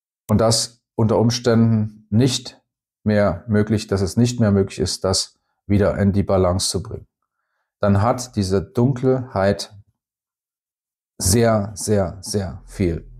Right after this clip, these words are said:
unwiederbringlichen Schaden angerichtet.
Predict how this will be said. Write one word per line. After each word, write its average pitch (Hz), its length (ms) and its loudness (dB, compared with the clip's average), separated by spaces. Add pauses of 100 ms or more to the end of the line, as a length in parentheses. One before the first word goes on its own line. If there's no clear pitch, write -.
(180)
unwiederbringlichen 98 1700 -2
Schaden 85 880 -4
angerichtet. 90 760 -6